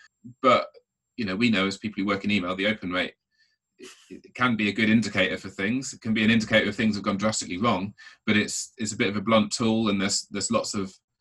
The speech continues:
ways you can read it, you know, in a, in a way that isn't right. So what I think is more valuable for a marketer is actually to spend time getting their head around all those stats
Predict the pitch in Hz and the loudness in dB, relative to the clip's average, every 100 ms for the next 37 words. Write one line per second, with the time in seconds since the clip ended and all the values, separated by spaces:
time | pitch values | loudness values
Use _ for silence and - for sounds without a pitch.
0 | _ _ _ _ 110 104 98 92 104 101 | _ _ _ _ 2 2 0 -4 -2 2
1 | 127 110 - - _ _ - 107 92 95 | 2 2 -2 -10 _ _ -2 0 0 -2
2 | - 101 101 104 92 - 92 101 101 - | -4 -4 -2 0 -2 -8 -12 -10 -8 -10
3 | _ 107 113 87 - _ _ - 127 120 | _ -4 -2 -2 -10 _ _ -4 0 2
4 | 110 - 117 117 110 147 147 - - _ | 0 -8 -16 -16 -4 2 2 2 -6 _
5 | - 131 123 139 123 123 110 123 135 120 | -2 0 2 2 2 0 2 2 4 4
6 | 107 107 120 104 127 151 - 95 101 120 | 2 0 0 4 6 4 0 -2 0 0
7 | - 113 104 - 120 110 120 123 117 101 | 0 -4 -4 -2 0 2 4 4 4 2
8 | 98 - _ _ _ _ _ _ _ _ | -2 -12 _ _ _ _ _ _ _ _
9 | _ _ _ - 131 127 117 110 117 113 | _ _ _ -2 0 2 2 2 2 2
10 | 110 104 104 101 - 107 - | 2 2 0 -2 0 -2 -2